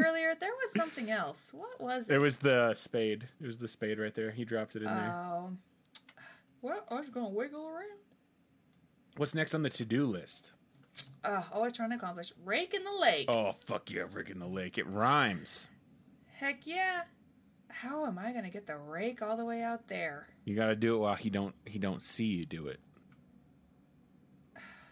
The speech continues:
Speaker 2: Don't do it yet. He see, he's looking right at you. Oh my God. <laughs> Just drawing
Speaker 1: I'm
Speaker 2: his
Speaker 1: not the,
Speaker 2: attention
Speaker 1: <laughs> no,
Speaker 2: to
Speaker 1: I'm
Speaker 2: the
Speaker 1: gonna do the
Speaker 2: rake.
Speaker 1: thing that kids do, where if I'm not looking at you, I didn't do
Speaker 2: <laughs> If I
Speaker 1: it.
Speaker 2: can't see you, you can't see me.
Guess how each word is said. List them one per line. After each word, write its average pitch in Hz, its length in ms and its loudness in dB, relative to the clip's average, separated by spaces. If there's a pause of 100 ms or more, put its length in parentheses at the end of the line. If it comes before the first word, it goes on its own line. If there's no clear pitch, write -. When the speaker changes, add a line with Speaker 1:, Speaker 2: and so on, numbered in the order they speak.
(920)
Speaker 2:
Don't 101 160 0
do 135 120 2
it 139 80 2
yet. 160 260 4
He 120 140 -2
see, 147 260 0
he's 120 260 -4
looking 127 320 2
right 139 260 2
at 175 300 -2
you. - 120 -12
Oh - 100 -6
my 165 140 -10
God. - 120 0 (300)
<laughs> - 40 -8
Just - 240 0
drawing 185 420 6
Speaker 1:
I'm - 60 10
Speaker 2:
his 190 100 8
Speaker 1:
not 185 140 8
the, - 80 8
Speaker 2:
attention 208 200 10
Speaker 1:
<laughs> - 40 12
no, - 60 12
Speaker 2:
to 480 80 10
Speaker 1:
I'm 294 80 10
Speaker 2:
the - 100 12
Speaker 1:
gonna - 160 8
do 294 100 12
the 285 100 10
Speaker 2:
rake. 285 80 4
Speaker 1:
thing 262 160 6
that 247 140 10
kids 247 280 6
do, 196 180 6
where 190 220 10
if 208 120 6
I'm 277 200 10
not 262 180 12
looking 202 240 6
at 190 120 4
you, 190 220 0 (300)
I 254 180 8
didn't 311 320 -2
do - 100 6
Speaker 2:
<laughs> - 20 8
If 494 640 8
I 269 140 10
Speaker 1:
it. 320 240 4
Speaker 2:
can't 226 180 0
see 226 220 4
you, 240 220 0
you 208 300 0
can't 214 360 -4
see 247 300 -2
me. 254 400 -6